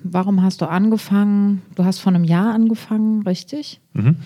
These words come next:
Speaker 2: Ja, seit knapp über einem Jahr mache ich das jetzt. Ich habe zweitausendsiebzehn im August, September, genau weiß ich das jetzt nicht mehr, aber da ungefähr angefangen, ne? Also ist jetzt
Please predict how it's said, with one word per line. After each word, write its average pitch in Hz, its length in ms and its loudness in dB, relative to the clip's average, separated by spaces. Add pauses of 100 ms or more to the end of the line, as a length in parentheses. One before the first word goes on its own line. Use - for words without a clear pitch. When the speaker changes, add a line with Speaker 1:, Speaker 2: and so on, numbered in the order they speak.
(360)
Speaker 2:
Ja, 92 160 2
seit 95 160 0
knapp - 200 -4
über 92 180 2
einem 82 180 2
Jahr 90 220 0
mache 127 200 0
ich 131 60 -2
das 135 240 -4
jetzt. - 360 -4
Ich - 140 -10
habe 95 120 -2 (300)
zweitausendsiebzehn 104 1500 -2
im 95 500 -2 (640)
August, 92 320 -2
September, 82 420 -2
genau 76 220 -2
weiß 71 200 -4
ich - 40 -4
das - 80 -8
jetzt - 180 -12
nicht - 160 -12
mehr, - 160 -6
aber 82 160 0
da 82 140 2
ungefähr 82 420 -4
angefangen, - 480 -10
ne? 120 160 0
Also 90 160 0
ist 85 120 -2
jetzt - 400 -6